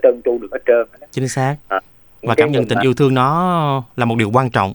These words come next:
Speaker 2: mà mình cần
Speaker 1: Nó
Speaker 2: phải nuôi dưỡng.
Speaker 1: Vâng, nó quan trọng chứ. Tại vì mình cũng có những mối quan hệ, những có người bạn rất là giàu có, nhưng mà họ cũng có rất là nhiều nỗi buồn.
Speaker 2: Ừ.
Speaker 1: Và mùa này là họ buồn nhất á. Tại
Speaker 2: Đúng
Speaker 1: vì
Speaker 2: rồi.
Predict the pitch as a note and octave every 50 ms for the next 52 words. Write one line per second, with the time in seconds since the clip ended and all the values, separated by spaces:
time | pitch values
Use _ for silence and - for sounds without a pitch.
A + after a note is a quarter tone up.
0 | - _ A2+ A2+ A2 A2 G2+ F#2+ - G#2+ A#2 C#3+ C#3+ A#2+ C3 B2+ A#2+ A2 G2+ F2+
1 | F#2 C3 G#3 - _ _ _ _ _ _ _ - B2 B2+ A#2+ A#2+ C3 C#3 C3+ C3
2 | B2+ B2 A#2+ F2 E2 - - B2+ C3+ C#3 - - - - - - _ G2 G#2 G#2+
3 | G#2+ G#2 G#2 G2+ G2+ G2+ G2+ G2 G2 G2 G#2+ A2 G#2 G#2 G2+ G2 A2+ A#2+ D3 D3
4 | C#3+ A#2 A2 A#2 B2+ C#3 C#3+ C3 A#2+ A#2 F#2 C#2+ D#2 F#2 G2 G2 F#2 A2+ - C#3+
5 | C#3+ B2+ G#2+ - F#2+ E2 E2 F#2+ G#2+ A#2 C#3+ D#3 D3 _ A#2 G#2 G2+ F#2+ F#2 F2+
6 | F2+ F2+ F#2+ - F#2+ F#2+ F#2+ - G#2 G2+ G#2+ B2+ D3 - - B2 A#2+ B2 A#2+ A2
7 | F#2 F#2+ E2+ E2+ G#2+ - G2+ G2 A#2 - F3 F#3+ G#3 G3+ D#3 C3 A#2 A2+ A2 G#2+
8 | B2+ C#3 B2 A#2+ A#2 A2+ - - - - D#3+ D3+ C#3+ C#3 C3 A#2+ A#2 A2+ A#2 A#2+
9 | B2 A#2 A2 G#2+ A2 - G2 A#2+ B2 A#2+ A#2+ C3+ E3 - F#3 D#3+ - _ _ -
10 | - A#2+ B2+ A#2+ C3 C3+ B2 G#2+